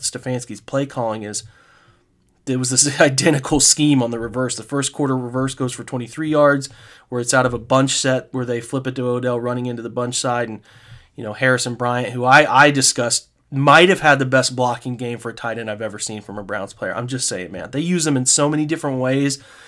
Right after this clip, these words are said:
and he's an, a willing and able blocker who's, who's really,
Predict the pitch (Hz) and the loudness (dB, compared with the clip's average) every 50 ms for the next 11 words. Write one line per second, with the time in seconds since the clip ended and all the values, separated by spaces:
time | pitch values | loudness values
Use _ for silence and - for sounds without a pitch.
0 | - _ _ _ 135 123 123 123 120 - - _ _ 127 120 127 - - 123 117 | -20 _ _ _ -6 -4 -4 -2 -2 -4 -8 _ _ -10 -10 -10 -10 -8 -8 -4
1 | 101 123 117 120 131 131 147 165 170 170 165 170 175 170 - - - - - _ | -4 -4 -6 -2 2 4 4 6 6 6 4 4 2 -2 -8 -20 -20 -20 -20 _
2 | _ - 117 98 _ _ - 139 143 147 160 151 156 147 139 143 127 120 120 127 | _ -12 -12 -12 _ _ 0 4 4 4 4 4 2 2 2 2 0 2 2 2
3 | 131 - 147 147 143 139 135 - 123 117 110 - - 131 127 139 127 120 113 127 | 0 0 -2 0 0 -2 -2 -4 -6 -6 -6 -10 -10 -6 -4 -4 -4 -2 -2 0
4 | 131 156 160 165 151 143 135 - | 2 2 4 4 2 2 0 -6